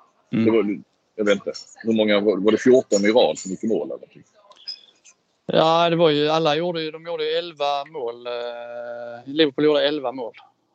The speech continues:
Speaker 1: och Chelsea gjorde tio.
Speaker 2: Ja, ja. Ja, men de missade inget förrän den... Alltså
Speaker 1: Absolut, nej,
Speaker 2: så
Speaker 1: de missade inget från, förrän Chelseas målvakt missade.
Speaker 2: Nej, nej. Nej, då var det ju mer än fjorton mål. Då var det ju tjugo mål, eller tjugoett.
Speaker 1: Ja,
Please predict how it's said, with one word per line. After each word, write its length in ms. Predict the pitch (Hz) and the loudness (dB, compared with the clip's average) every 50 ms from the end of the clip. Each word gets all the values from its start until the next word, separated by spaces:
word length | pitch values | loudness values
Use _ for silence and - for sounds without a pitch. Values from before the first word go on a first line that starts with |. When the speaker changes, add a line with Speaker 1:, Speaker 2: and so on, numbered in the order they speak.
| _ _ | _ _
Speaker 1:
och 300 | - 123 120 117 117 113 | -10 -8 -6 -6 -8 -10
Chelsea 360 | - - 147 127 117 - 127 | -6 -4 -4 -4 -2 -2 -2
gjorde 120 | 123 120 117 | -4 -4 -2
tio. 340 | - - 123 127 120 98 - _ _ _ _ _ _ _ _ _ _ _ _ _ _ _ _ _ _ _ _ _ _ _ _ _ _ _ _ - - - - - - _ _ | 0 0 2 2 0 -2 -6 _ _ _ _ _ _ _ _ _ _ _ _ _ _ _ _ _ _ _ _ _ _ _ _ _ _ _ _ -20 -20 -20 -20 -20 -20 _ _
Speaker 2:
Ja, 100 | 110 120 139 156 | 6 6 8 8
ja. 180 | 123 - - _ _ _ _ _ _ _ | 8 6 2 _ _ _ _ _ _ _
Ja, 120 | - 151 | 0 2
men 80 | 151 151 | 4 6
de 100 | 156 151 | 6 6
missade 380 | 156 156 151 - 139 123 131 147 | 6 2 2 4 2 4 4 2
inget 380 | 165 143 117 101 - - - | 0 -2 -4 -4 -6 -10 -2
förrän 300 | - 123 110 101 101 101 | 0 2 2 2 0 0
den... 280 | 98 107 104 104 104 95 _ _ _ _ - | -2 -2 -2 -2 -6 -8 _ _ _ _ -8
Alltså 360 | 107 101 - 104 98 95 - _ _ | -8 -4 0 0 0 0 -2 _ _
Speaker 1:
Absolut, 440 | - 156 151 - - - - 135 139 | 0 0 0 0 0 -6 -8 -6 -2
nej, 180 | 151 151 151 151 | 0 2 2 2
Speaker 2:
så 100 | 156 151 | 2 0
Speaker 1:
de 140 | 151 147 | -2 -2
missade 300 | 151 156 151 - 127 139 | -2 -4 -2 0 0 0
inget 160 | 160 165 143 - | 0 0 -4 0
från, 420 | - 160 143 131 131 131 127 123 | 0 0 0 0 -2 -4 -6 -4
förrän 500 | - 160 143 127 127 123 123 127 123 123 | -2 0 0 0 0 -2 -4 -6 -6 -6
Chelseas 380 | 117 - 135 120 113 120 113 - | -2 -2 -2 -2 -4 -12 -10 -8
målvakt 360 | 135 135 131 117 104 - _ | -6 -6 -6 -8 -10 -10 _
missade. 320 | 127 123 127 - - - - - - _ _ _ _ _ _ _ _ _ _ _ _ _ _ | -10 -10 -8 -10 -14 -16 -18 -20 -20 _ _ _ _ _ _ _ _ _ _ _ _ _ _
Speaker 2:
Nej, 140 | 87 101 113 | 0 2 2
nej. 160 | 98 78 80 - _ - _ | 2 0 -2 -8 _ -6 _
Nej, 140 | 95 101 104 | 2 4 4
då 60 | 104 | 4
var 80 | 98 104 | 4 4
det 60 | 104 110 | 2 2
ju 60 | 120 | 0
mer 120 | 117 92 | 0 0
än 60 | 87 | 0
fjorton 340 | 90 110 113 110 - - 92 | 2 2 2 2 2 -2 -8
mål. 100 | 85 85 87 | -6 -2 0
Då 80 | 98 | 2
var 60 | 101 98 | 4 6
det 60 | 101 | 8
ju 160 | 101 101 101 | 8 6 6
tjugo 340 | - - 110 107 98 90 95 - _ _ | 6 6 6 6 6 4 2 0 _ _
mål, 100 | 85 76 76 80 | -8 -6 -4 -4
eller 100 | - - - - - - _ - | -6 -8 -10 -16 -20 -20 _ -6
tjugoett. 260 | - 92 - 117 113 123 | -4 -4 -4 -4 -8 -12
Speaker 1:
Ja, 60 | - | -16